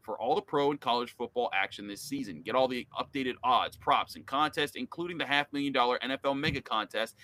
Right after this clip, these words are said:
and the two hundred thousand dollar N F L Survivor co-, contest, both open right now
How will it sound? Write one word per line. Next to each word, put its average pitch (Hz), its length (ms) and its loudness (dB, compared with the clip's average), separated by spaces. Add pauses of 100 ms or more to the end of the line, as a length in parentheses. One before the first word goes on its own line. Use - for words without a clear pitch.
(180)
and 220 240 2
the 202 60 -6
two 202 220 -6
hundred 160 280 -2
thousand 131 320 4
dollar 123 240 6
N 131 120 2
F 131 140 0
L 131 120 4
Survivor 135 400 2
co-, 98 340 -2
contest, 107 500 -2
both 160 260 4
open 104 280 -6
right 127 220 0
now 127 240 0